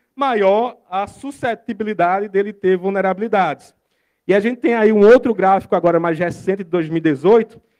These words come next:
em que a Sankaya Sharma, eles fizeram estudos e apontaram, "Olha,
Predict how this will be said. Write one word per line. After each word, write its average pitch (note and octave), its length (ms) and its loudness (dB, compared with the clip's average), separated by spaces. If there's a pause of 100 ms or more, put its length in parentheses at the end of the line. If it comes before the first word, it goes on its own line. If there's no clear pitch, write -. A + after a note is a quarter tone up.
(140)
em F#3+ 140 -2
que G3+ 340 -4 (500)
a F3+ 140 -4
Sankaya G#3 1500 -10 (600)
Sharma, E3+ 580 -6 (500)
eles G3 320 -2
fizeram F#3+ 400 -4
estudos G3+ 320 -4
e A3+ 40 6
apontaram, G#3 420 -2
"Olha, C#3 320 0